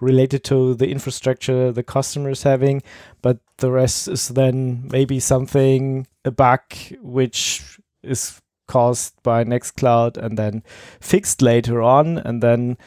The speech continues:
if I am, uh, a open source customer, just then,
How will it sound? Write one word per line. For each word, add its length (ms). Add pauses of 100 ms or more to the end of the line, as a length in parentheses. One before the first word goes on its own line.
(200)
if 180
I 200
am, 480
uh, 400 (560)
a 480
open 180
source 320
customer, 560
just 640
then, 500